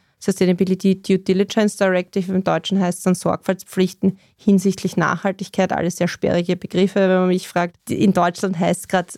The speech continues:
Lieferketten-Sorgfaltspflichtengesetz, also ganz viele Begriffe. Um was geht's jetzt? Es geht um die Wertschöpfungskette, Teil davon ist die Lieferkette. Das heißt, alles, was durch meine Geschäftsbeziehungen entsteht,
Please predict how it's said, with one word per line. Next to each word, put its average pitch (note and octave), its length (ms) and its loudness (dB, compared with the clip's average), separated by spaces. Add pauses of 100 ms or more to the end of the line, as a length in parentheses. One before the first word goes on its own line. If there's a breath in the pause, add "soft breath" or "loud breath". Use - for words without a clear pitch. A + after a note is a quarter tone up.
(140)
Lieferketten-Sorgfaltspflichtengesetz, G3 2000 0 (260 soft breath)
also F#3 200 -2
ganz F#3 260 -2
viele F#3+ 220 -2
Begriffe. F#3+ 440 -2
Um F#3+ 100 4
was F3 200 -2
geht's F#3 260 0
jetzt? G#3 180 -2
Es - 160 -6
geht F3+ 340 -2
um F3+ 140 -2
die F3 160 -2
Wertschöpfungskette, F#3 1200 -2 (200)
Teil F3 240 2
davon F3+ 260 0
ist F3+ 160 0
die F3+ 60 0
Lieferkette. E3+ 560 -2
Das F3 160 -4
heißt, F3+ 140 0 (380 soft breath)
alles, G3 420 0
was F#3+ 180 -4
durch G3 160 -4
meine F3+ 220 0
Geschäftsbeziehungen E3+ 1040 0
entsteht, E3 460 -2